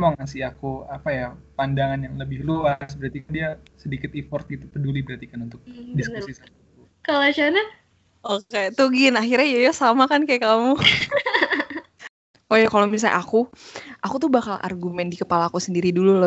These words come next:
Speaker 3: Gin, kalau kayak gitu, kayak, "Ini sebenarnya gue iya atau ini gue bener atau nggak sih, salah atau nggak?" gitu loh. Bakal yang kayak mikir dulu gitu. Nah, kalau misalnya udah kayak aku udah punya argumen yang kuat, aku baru nih ceritakan. Kayak, gue,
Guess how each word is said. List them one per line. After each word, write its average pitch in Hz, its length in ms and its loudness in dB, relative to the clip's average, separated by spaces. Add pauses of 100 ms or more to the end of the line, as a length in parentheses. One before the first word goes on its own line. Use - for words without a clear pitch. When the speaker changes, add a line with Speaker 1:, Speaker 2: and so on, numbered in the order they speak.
Speaker 3:
Gin, 175 160 -4
kalau 180 160 -6
kayak 160 180 -10 (140)
gitu, 180 80 -4
kayak, - 160 -6 (320)
"Ini - 80 -4
sebenarnya 202 320 0
gue 202 160 2
iya 185 320 0
atau 175 240 -2
ini 208 160 2
gue 208 240 4
bener 175 240 6
atau 165 160 2
nggak 185 160 2
sih, 196 80 -2
salah 180 240 2
atau 175 160 0
nggak?" 175 140 2 (100)
gitu 170 80 4
loh. 170 320 4
Bakal 175 320 4
yang 165 160 0
kayak 160 240 -4 (160)
mikir 175 320 0
dulu 170 400 2
gitu. 175 240 -8 (480)
Nah, 196 160 8
kalau 180 240 6
misalnya 180 320 2
udah 175 240 4
kayak 170 320 2
aku 170 160 0
udah 165 80 0
punya 165 280 -2 (440)
argumen 180 320 6
yang 175 160 2
kuat, 175 320 2 (160)
aku - 80 0
baru 185 240 10
nih 160 160 2
ceritakan. 160 640 -4
Kayak, - 240 -6 (560)
gue, 269 160 8